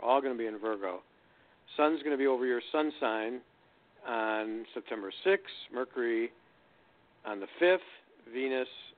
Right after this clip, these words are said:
uh, right now is on your sun sign, and Mars will be on your sun sign around the eighth of September, and Saturn in Capricorn is trining your sun. So,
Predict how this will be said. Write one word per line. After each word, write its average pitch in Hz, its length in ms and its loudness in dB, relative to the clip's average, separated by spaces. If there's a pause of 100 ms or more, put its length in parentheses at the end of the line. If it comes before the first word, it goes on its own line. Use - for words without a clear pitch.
(100)
uh, 110 500 -4 (220)
right 131 220 2
now 127 520 2 (400)
is 120 140 -4
on 117 160 2
your 113 140 0
sun 113 320 -2
sign, 120 280 0 (380)
and 117 120 -6
Mars 160 340 6
will 139 60 -6
be 123 160 0
on 120 80 -2
your 113 200 -6
sun 120 220 -2
sign 113 340 -4 (200)
around 110 240 -6
the 120 160 -8
eighth 165 260 0 (680)
of 123 160 -12
September, 117 440 -4
and 123 140 -8 (140)
Saturn 170 400 4
in 120 140 -6
Capricorn 127 680 -4 (460)
is 123 80 -8 (160)
trining 202 300 4
your 123 120 -2 (100)
sun. 113 280 -2 (840)
So, 139 480 6